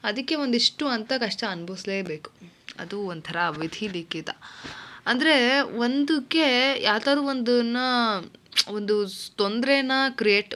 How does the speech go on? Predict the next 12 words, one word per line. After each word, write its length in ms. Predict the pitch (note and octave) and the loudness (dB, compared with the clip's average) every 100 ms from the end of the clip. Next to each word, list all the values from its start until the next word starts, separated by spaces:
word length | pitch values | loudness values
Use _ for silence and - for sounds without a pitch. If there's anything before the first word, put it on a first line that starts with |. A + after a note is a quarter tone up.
| - | -6
ಮಾಡಿದ್ರೆ, 380 | F3+ E3+ E3 C4+ | -4 -4 0 2
ಅದಕ್ಕೆ 280 | C4 A#3 C4+ | 2 0 -2
ಒಂದು 240 | A#3 G3 | -2 -4
ಸೊಲ್ಯೂಷನ್ 600 | G3 G3 A#3 A#3+ C4+ A#3+ | -4 -2 0 0 -2 -2
ಅಂತ 160 | G#3 G3 | -4 -8
ಕ್ರಿಯೇಟ್ 340 | G3 F#3+ F#3 | -6 -4 -4
ಮಾಡಿರ್ತಾರಲ್ಲ, 500 | F3+ E3 D#3+ D#3+ F3+ | -8 -8 -8 -8 -6
ಹಂಗೆ. 280 | E3 D#3+ - - - - - | -6 -6 -12 -16 -18 -18 -6
ನಾವ್ 140 | A#3 | -2
ಒಂದಷ್ಟು 540 | A#3+ A3+ G#3+ - _ E4 | -2 0 -2 -4 _ 0
ಚೆನ್ನಾಗಿರೋ 600 | - A#3 A#3 B3+ B3+ B3 | 2 2 4 4 4 4
ಜೀವನ, 240 | G3+ G#3 | 4 0